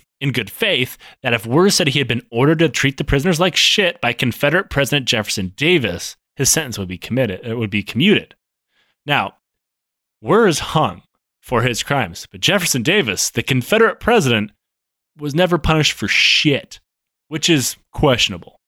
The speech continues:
Uh, it goes into Reconstruction, and, you know, in my opinion, Reconstruction should have been fucking brutal.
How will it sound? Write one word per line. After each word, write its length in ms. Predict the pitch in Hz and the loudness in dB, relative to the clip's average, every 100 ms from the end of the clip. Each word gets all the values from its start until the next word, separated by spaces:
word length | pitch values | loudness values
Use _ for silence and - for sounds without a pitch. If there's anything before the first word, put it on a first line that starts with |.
| _ | _
Uh, 280 | 117 110 110 120 | -2 0 2 2
it 40 | |
goes 240 | 135 127 | 2 2
into 540 | 120 107 117 104 92 101 _ - - - 95 | 2 0 -2 -2 -4 -10 _ -20 -20 -20 -20
Reconstruction, 920 | - - - 185 - 175 165 156 147 | -14 -4 -2 0 2 4 4 4 2
and, 260 | 107 101 | 2 2
you 140 | 113 101 | 2 2
know, 80 | 104 | 0
in 80 | |
my 120 | 147 156 | 0 0
opinion, 360 | 147 139 131 120 139 | 0 0 0 0 0
Reconstruction 560 | 127 117 110 104 110 | 0 0 -2 -2 -2
should 100 | - | -2
have 40 | 92 | -2
been 140 | 92 | -6
fucking 380 | - 104 - 87 | -6 -6 -6 -10
brutal. 460 | 87 87 82 78 | -12 -12 -14 -20